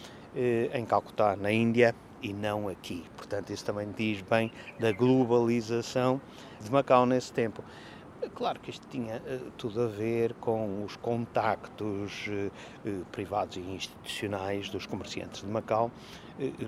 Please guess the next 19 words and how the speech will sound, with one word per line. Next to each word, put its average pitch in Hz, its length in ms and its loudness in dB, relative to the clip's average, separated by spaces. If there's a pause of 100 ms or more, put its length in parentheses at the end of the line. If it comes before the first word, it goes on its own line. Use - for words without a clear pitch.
(180)
nomeadamente 95 760 -6
com 104 300 0
as 104 120 -4
grandes 101 340 -2
companhias 95 560 -4
internacionais, 92 760 -2
a - 20 -8
Companhia 80 320 -8
das 104 260 0
Índias 95 480 -2 (340)
e 127 140 2
outras, 90 480 0
eh, 92 300 -4
companhias 85 400 -6
que - 100 -18
por 101 80 -6
aqui 92 220 -6
opera-, 107 380 4
operavam, 113 720 4